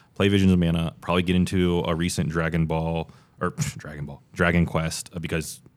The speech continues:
apparently the modern ones are extremely good. Um, but I'm looking, this is probably gonna be, like, a sixty to seventy hour J R P G with an action style combat system instead of turn-based, and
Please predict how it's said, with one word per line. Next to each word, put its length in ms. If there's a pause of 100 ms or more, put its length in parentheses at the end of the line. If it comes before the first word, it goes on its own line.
(180)
apparently 320
the 260
modern 400
ones 140
are 240
extremely 400
good. 260 (540)
Um, 260
but 180
I'm 120
looking, 220
this 160
is 100
probably 340
gonna 140
be, 160
like, 120
a 40
sixty 400
to 40
seventy 320
hour 360 (180)
J 140
R 100
P 140
G 300 (440)
with 400
an 120
action 400
style 600 (640)
combat 320
system 260
instead 240
of 80
turn-based, 640
and 520